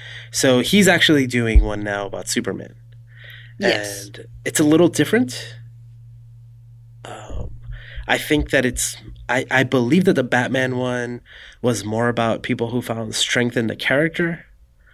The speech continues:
Speaker 1: through
Speaker 2: Yeah.
Speaker 1: hard times, and the Superman one is people who were inspired to do good acts because of Superman, I think.
Speaker 2: There were a
Speaker 1: Don't,
Speaker 2: few of
Speaker 1: don't quote me.
Speaker 2: those in the, in the Batman one, though.
Speaker 1: Oh, yeah, yeah, yeah, there were too.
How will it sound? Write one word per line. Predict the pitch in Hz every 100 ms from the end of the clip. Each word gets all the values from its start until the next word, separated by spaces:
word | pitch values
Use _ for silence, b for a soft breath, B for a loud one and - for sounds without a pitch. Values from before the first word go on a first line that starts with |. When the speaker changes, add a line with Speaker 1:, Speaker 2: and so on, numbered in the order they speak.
| b b
Speaker 1:
through | - 113
Speaker 2:
Yeah. | 202 123
Speaker 1:
hard | 117
times, | - 117 117 120 120 - - -
and | 110 107 104 101 104 104 - B B B
the | 123
Superman | - 131 120 120 120
one | 120 113
is | 110 - -
people | 131 120
who | 131
were | 120
inspired | 110 - - 107 110 110
to | -
do | 110 107
good | 98 101
acts | - 101 - -
because | - - - -
of | -
Superman, | - - - - -
I |
think. | - - - - - - _ _ _ _ _ _ _ - _ _ -
Speaker 2:
There | 320
were | 381 392
a |
Speaker 1:
Don't, | 349
Speaker 2:
few | - 254 247
of | 226 190
Speaker 1:
don't | 214
quote | 208
me. | 202
Speaker 2:
those | 208 185
in | - 220 208
the, | 196 185 180 175
in | - 190
the | 170
Batman | 175 160 - 165 165
one, | 156 160
though. | 165 156 170
Speaker 1:
Oh, | 160
yeah, | 139 110
yeah, | 110 117
yeah, | 107 104
there | 101 104
were | 104 101
too. | - 107